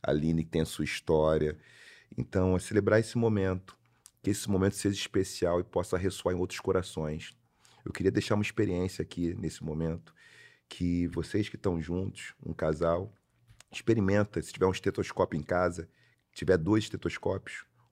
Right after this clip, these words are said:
ouve o coração da sua parceira, do seu parceiro, do parceiro, ouve o coração do outro, sem ter resposta, sem ter pergunta. Então, acho que Maria, ela nos propôs isso, né?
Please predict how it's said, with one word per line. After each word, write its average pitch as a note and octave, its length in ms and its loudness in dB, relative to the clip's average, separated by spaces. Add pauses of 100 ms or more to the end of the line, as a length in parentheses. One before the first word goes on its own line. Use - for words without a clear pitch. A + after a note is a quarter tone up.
(200)
ouve G#2+ 300 4
o F#2+ 40 -2
coração E2+ 600 -2
da D#2+ 100 -2
sua - 220 -4
parceira, D#2+ 680 -4 (280)
do - 80 -14
seu - 160 -4
parceiro, D#2+ 580 -2
do D2+ 80 -10
parceiro, D#2+ 600 -6 (400)
ouve G2+ 200 0
o G#2 40 -4
coração F#2 440 -2
do E2 120 -4
outro, - 400 -6 (560)
sem - 300 0
ter G#2+ 160 -2
resposta, F#2 840 -2 (180)
sem F2 220 -4
ter - 140 -4
pergunta. D2+ 760 -6 (440)
Então, E2+ 380 0
acho E2 240 0
que D#2+ 420 0
Maria, E2 720 0
ela D#2+ 200 -2
nos E2 140 -4
propôs E2 520 -6
isso, D#2 340 -8
né? D#2 160 -6